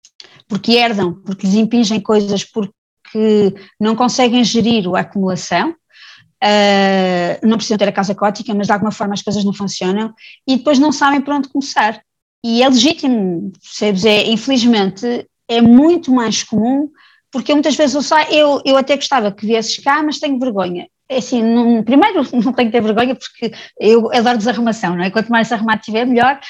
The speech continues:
mas eu gosto de transformar, percebes? É mais desafiante. Eu go-, se for uma casa toda organizada, não tem graça nenhuma, não é? Não, não, acho muito mais giro o desafio do, do, do, do excesso. Eh, e pronto, e aí percebo que realmente que,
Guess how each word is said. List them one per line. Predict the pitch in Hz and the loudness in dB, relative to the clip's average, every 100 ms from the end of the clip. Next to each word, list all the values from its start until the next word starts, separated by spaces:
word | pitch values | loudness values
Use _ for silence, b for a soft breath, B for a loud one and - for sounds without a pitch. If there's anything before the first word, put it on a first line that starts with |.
| B | B
mas | - 240 | -2 0
eu | 269 | 2
gosto | 240 262 277 302 | 2 0 0 -6
de | 247 | -8
transformar, | 277 269 277 - 254 190 170 | -10 -6 -6 -4 -2 0 0
percebes? | 170 - 190 - | -2 -6 -4 -2
É | 214 | 0
mais | 220 226 | 0 2
desafiante. | 214 247 - 214 180 - | 0 0 0 0 0 -6
Eu | 170 | -6
go-, | 196 196 B B | -6 -6 B B
se | 190 | -8
for | 240 | 0
uma | 233 | 2
casa | 233 214 180 | 2 -2 -2
toda | 196 196 | -2 0
organizada, | 202 220 208 226 415 | 0 0 0 -2 -4
não | 392 | -8
tem | 175 151 | -8 -4
graça | 160 185 262 | -4 -4 -2
nenhuma, | 359 330 269 226 | 0 2 2 2
não | 175 | 0
é? | 175 | -2
Não, | 180 170 | -6 -6
não, | 190 190 190 B B B 190 - B B | -6 -4 -4 B B B -14 -14 B B
acho | - 208 _ - 240 | -4 -4 _ -4 0
muito | 226 | 4
mais | 247 247 | 4 4
giro | 214 254 262 | 2 2 2
o | |
desafio | 226 247 269 - 269 285 | 2 2 2 0 0 0
do, | 240 269 262 | 0 0 -2
do, | 220 254 247 b b b - | -2 -2 -2 b b b -12
do, | 208 226 220 208 - _ _ _ - | -8 -4 -2 -4 -8 _ _ _ -4
do | 233 262 | 0 2
excesso. | 254 - - 175 165 - 180 156 160 160 B B _ | 2 2 2 2 0 -4 -6 -8 -10 -20 B B _
Eh, | 202 190 185 180 170 | 0 2 4 2 2
e | 214 | 2
pronto, | 202 220 247 | 2 0 2
e | 214 | 2
aí | 226 | 2
percebo | 220 - 247 247 | -2 -2 -2 -2
que | - 277 | -6 -2
realmente | 269 277 262 | -2 -2 -8
que, | - | -18